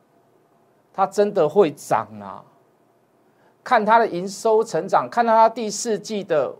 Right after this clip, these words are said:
我所看到你没有看到的东西，比如说像类似像某一些所谓的数字型的依据型的报表，我们能够告诉各位的前十个月营收都非常的好，而且甚至于超过去年。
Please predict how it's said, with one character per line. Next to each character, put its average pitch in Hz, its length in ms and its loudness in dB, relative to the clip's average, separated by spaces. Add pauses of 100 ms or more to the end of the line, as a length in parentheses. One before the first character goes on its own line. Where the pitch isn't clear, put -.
我 202 160 2
所 190 160 0
看 202 200 0
到 202 140 2
你 151 120 -6
没 160 100 -6
有 185 140 2
看 196 220 -2
到 190 180 4
的 165 40 0
东 185 180 -4
西， 190 200 -10
比 147 140 -10
如 165 120 -6
说 196 220 -2
像 202 180 -2
类 202 140 0
似 196 160 -6
像 185 180 -2
某 135 200 -6
一 - 20 -8
些 208 180 0
所 170 180 -4
谓 202 100 0
的 170 100 -2
数 196 220 -8
字 202 180 -8
型 156 220 -12
的 165 80 -4
依 208 180 -6
据 208 160 -8
型 147 200 -14
的 147 100 -4
报 190 360 4
表， 113 400 -8 (760)
我 208 100 4
们 294 140 4
能 277 140 4
够 311 140 8
告 311 200 6
诉 294 220 0
各 285 200 8
位 269 160 8
的 202 100 4
前 202 240 0
十 226 200 -6
个 233 80 4
月 254 160 8
营 220 100 -4
收 240 160 0
都 240 160 4
非 247 220 2
常 175 260 -4
的 170 160 0
好， 135 260 0
而 196 80 4
且 208 140 2
甚 240 240 4
至 226 160 -6
于 202 60 -4
超 214 220 2
过 214 200 2
去 214 300 -4
年。 117 420 -10